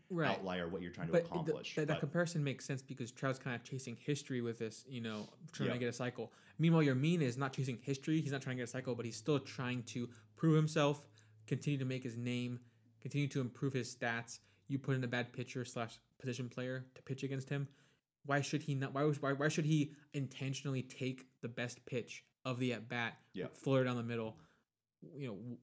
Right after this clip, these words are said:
Speaker 1: i-, i-, i-, if, if you're taken there as, as your mean, you know, you're essentially saying, "Okay, like,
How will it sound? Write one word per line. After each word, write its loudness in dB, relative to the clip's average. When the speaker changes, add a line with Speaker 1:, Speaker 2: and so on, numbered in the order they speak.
Speaker 1:
i-, -10
i-, -4
i-, 8
if, 8
if 8
you're 4
taken 2
there 0
as, -2
as 0
your -2
mean, -2
you -2
know, 0
you're 4
essentially 4
saying, 0
"Okay, -2
like, -6